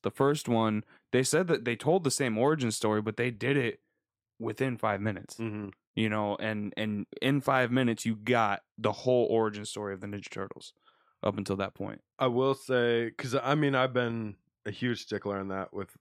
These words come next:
Speaker 2: all the D C and Marvel stuff.
Speaker 1: Yeah, and that's kinda my thing, is that, like, if we're gonna do it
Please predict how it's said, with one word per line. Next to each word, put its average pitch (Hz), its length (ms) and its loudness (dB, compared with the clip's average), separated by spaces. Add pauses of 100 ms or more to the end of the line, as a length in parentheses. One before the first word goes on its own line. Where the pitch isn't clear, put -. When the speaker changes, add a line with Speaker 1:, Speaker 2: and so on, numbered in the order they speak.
Speaker 2:
all 107 180 0
the 101 140 -4
D 104 160 -6
C 107 140 -10
and 95 100 -6
Marvel 95 260 -4
stuff. 117 300 -2
Speaker 1:
Yeah, 107 200 -10
and 143 140 -2
that's 160 160 0
kinda 170 260 2
my 143 200 2
thing, 127 260 2
is 110 140 0
that, 117 180 4
like, 117 160 2
if 117 120 0
we're 135 100 4
gonna 147 180 4
do 135 240 2
it 123 260 0